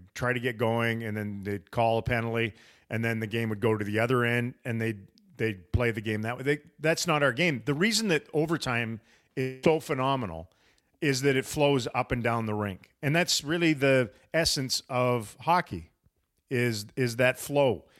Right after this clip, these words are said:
in transition from defense to offense, chance and chance. It's probably why people love basketball, too, 'cause it's just a, a continuance of that throughout the game.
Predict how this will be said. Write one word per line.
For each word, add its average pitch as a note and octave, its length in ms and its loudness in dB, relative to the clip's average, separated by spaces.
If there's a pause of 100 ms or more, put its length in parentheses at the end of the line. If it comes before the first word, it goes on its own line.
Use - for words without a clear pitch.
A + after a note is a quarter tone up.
(240)
in A#2+ 140 -2
transition B2+ 720 -2
from F#2+ 180 -14
defense B2 540 -2
to - 100 -8
offense, A#2 640 -2
chance A#2 500 -4
and A2+ 120 -8
chance. A2+ 520 -6 (600)
It's - 120 -20
probably E3+ 460 4
why C3 380 2 (180)
people C#3 320 -2
love C3 300 0
basketball, C3+ 580 0
too, D3+ 260 -4
'cause G#2 140 -6
it's G#2 100 -10
just G#2+ 220 -8
a, G#2 160 -4 (220)
a G2 320 -6 (560)
continuance A#2+ 960 -4 (480)
of G#2+ 560 -2 (240)
that B2 460 0
throughout A#2+ 380 -2
the B2 60 -6
game. G#2+ 380 -6